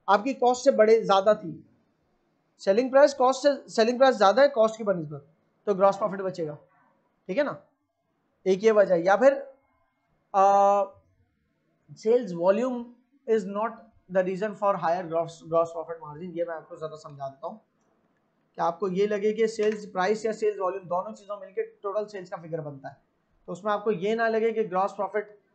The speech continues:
आ, margin जो है वो sales volume बढ़ने से भी हो सकता है। ठीक है, मिसाल के तौर पे margin होता है percentage, सौ की चीज़ बेच रहा हूँ जो कि साठ की ली थी,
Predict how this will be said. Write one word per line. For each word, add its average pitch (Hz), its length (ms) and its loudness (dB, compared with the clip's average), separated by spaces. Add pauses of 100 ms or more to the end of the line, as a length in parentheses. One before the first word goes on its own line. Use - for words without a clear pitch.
(300)
आ, 170 760 6
margin 175 420 -2
जो 185 100 -4
है 175 180 -2 (260)
वो 175 80 -16
sales 202 260 -6
volume 170 280 -2
बढ़ने 180 280 -4
से 185 120 -12
भी 170 100 -8
हो 147 100 -6
सकता - 260 -20
है। - 80 -20 (480)
ठीक 180 80 -4
है, 220 80 0
मिसाल 196 340 0
के 233 100 -2
तौर 170 180 -4
पे 208 200 -10 (580)
margin 185 320 -2
होता 226 180 0
है 262 80 -6
percentage, 185 580 -6 (1600)
सौ 214 220 4
की 254 160 -4
चीज़ 247 280 -8 (480)
बेच 185 260 -2
रहा 233 100 6
हूँ 294 240 -4
जो 190 140 -6
कि 226 120 -2
साठ 202 320 0
की 220 80 -6
ली 170 160 -8
थी, 147 140 -18